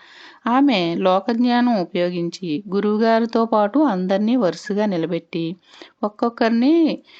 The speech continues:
చేత్తో తట్టి లెక్క పెడితే, లెక్క పెట్టేసరికి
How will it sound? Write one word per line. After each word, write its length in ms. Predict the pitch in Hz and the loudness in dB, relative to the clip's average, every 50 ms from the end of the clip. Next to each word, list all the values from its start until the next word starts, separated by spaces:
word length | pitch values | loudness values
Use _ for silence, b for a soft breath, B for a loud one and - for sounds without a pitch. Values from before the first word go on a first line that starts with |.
| B B _ - - | B B _ -6 -6
చేత్తో 300 | 220 214 214 - - 240 | -6 -6 -4 -2 -2 -2
తట్టి 640 | 240 - 190 151 - _ - 180 180 180 170 175 b b b b b _ - | 0 -2 -4 -4 -4 _ -4 -4 -2 -2 -4 -6 b b b b b _ -2
లెక్క 340 | 190 190 185 185 - 240 226 | -2 -2 -2 -2 -4 -4 -2
పెడితే, 440 | 233 202 190 196 185 - - - - - | 0 -2 -2 -4 -6 -8 -8 -8 -6 -6
లెక్క 280 | 165 165 - - 226 | -6 -6 -6 -6 -4
పెట్టేసరికి 760 | 240 208 190 - - 190 196 196 - 196 202 202 - 302 403 | -4 -4 -4 -2 -2 -2 0 0 -2 -2 -2 -2 -2 -2 -2